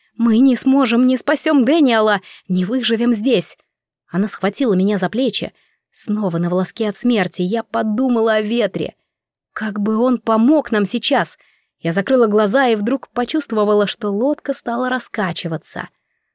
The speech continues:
К горлу подступила тошнота, и я подумала, что, наверное, меня просто укачивает. По ощущениям, не прошло и пары минут, как Бриджит аккуратно тронула меня за руку. "Эй, Обри, открой глаза!"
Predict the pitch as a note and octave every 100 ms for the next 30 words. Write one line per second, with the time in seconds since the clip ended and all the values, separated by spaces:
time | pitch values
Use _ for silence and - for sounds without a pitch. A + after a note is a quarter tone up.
0 | _ F3 F3 A3+ A3 G#3 G3+ - G3 A3
1 | G3+ G3 - F#3+ F3+ C4 B3+ - _ _
2 | - G3+ B3 A#3+ D4 B3+ A#3+ B3 A#3+ A#3+
3 | B3+ B3 A#3 A#3 A3+ A#3+ C4 - C4+ B3+
4 | A#3+ - F3+ E3 - - _ _ _ _
5 | _ _ _ _ F#3+ F3+ G3+ - A#3+ C4
6 | C4+ C4+ C#4 C4+ B3 A#3 B3+ B3 A#3 B3+
7 | C4+ A#3+ - G3+ F#3+ A3+ G3+ G#3 G3+ -
8 | G3 F#3 A#3+ B3 A#3 - A3+ A3+ A3 G#3+
9 | G#3 G3 F#3 F#3+ E3 D3+ - - _ _
10 | _ _ _ _ _ _ E4+ D4+ G#3 D#4+
11 | C4 G3 D#3+ - _ _ - A#3 - G3
12 | G3 G3+ C#4+ F4+ F4+